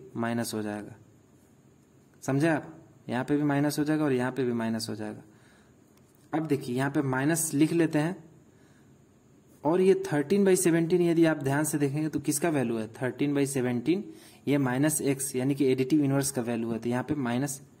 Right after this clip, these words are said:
एक्स हमने लिख दिया। अब ये क्या है?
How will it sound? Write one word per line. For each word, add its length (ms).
एक्स 200
हमने 180
लिख 160
दिया। 240
अब 120
ये 120
क्या 220
है? 220